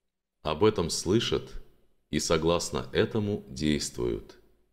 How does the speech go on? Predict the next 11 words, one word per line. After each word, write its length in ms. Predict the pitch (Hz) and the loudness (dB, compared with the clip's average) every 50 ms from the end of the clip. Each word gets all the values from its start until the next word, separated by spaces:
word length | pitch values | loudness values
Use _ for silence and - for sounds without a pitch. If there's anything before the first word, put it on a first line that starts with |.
| _ _ _ _ _ _ _ _ _ _ _ _ _ _ _ _ _ _ _ _ _ _ _ _ _ _ _ _ - | _ _ _ _ _ _ _ _ _ _ _ _ _ _ _ _ _ _ _ _ _ _ _ _ _ _ _ _ -2
И 100 | 82 - | 2 4
только 320 | - 123 131 127 127 127 | 4 4 4 4 2 2
глупцы 480 | 120 120 131 127 127 - - - 127 110 | 2 2 0 0 -2 -2 0 2 4 6
говорят, 680 | 92 90 82 80 78 85 98 107 104 - - - - - - - | 6 6 6 8 6 6 4 4 2 -2 -6 -10 -10 -10 -14 -6
когда 400 | - 78 78 76 76 80 85 82 | -2 -2 -2 2 4 4 4 4
им 120 | 80 80 | 4 2
не 100 | 78 78 | 0 0
везёт, 420 | 67 69 69 65 69 82 95 101 98 - - - - - - _ _ _ _ _ _ _ _ _ | 0 -2 -2 0 2 2 2 2 0 -6 -12 -18 -20 -20 -20 _ _ _ _ _ _ _ _ _
что 360 | - - - - 78 73 - - | -8 -6 0 0 0 0 2 2
это 380 | 87 117 123 123 120 110 - - | 2 2 2 2 0 -2 -2 -4
судьба. 600 | - - 107 101 92 82 78 76 64 57 57 | -6 -6 -6 -6 -2 0 0 0 0 -2 -4